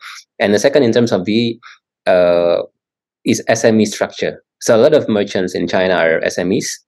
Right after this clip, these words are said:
and it's similar in Indonesia, uh, potentially different with the one in, uh, in the, in the U S, for example. So, uh, a lot of, uh,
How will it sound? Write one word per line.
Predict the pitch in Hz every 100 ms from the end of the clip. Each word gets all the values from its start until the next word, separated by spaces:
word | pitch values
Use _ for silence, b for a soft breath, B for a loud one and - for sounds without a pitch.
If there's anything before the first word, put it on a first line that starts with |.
| -
and | 98 87 87 92
it's | 98 -
similar | 107 98 92
in | 90 87
Indonesia, | 87 85 82 - - - - -
uh, | - - -
potentially | - 107 110 113 98 95
different | 101 101 98 87
with | 87 -
the | 87
one | 87 87
in, | 82 80
uh, | 80 - -
in | 82 80
the, | -
in |
the | 82
U | 82 82
S, | 80
for | -
example. | 76 - - - - b b b b
So, | - 110 110 107 - B B B _
uh, | 110 95 95 -
a |
lot | 117 175
of, | 151 127
uh, | 110 101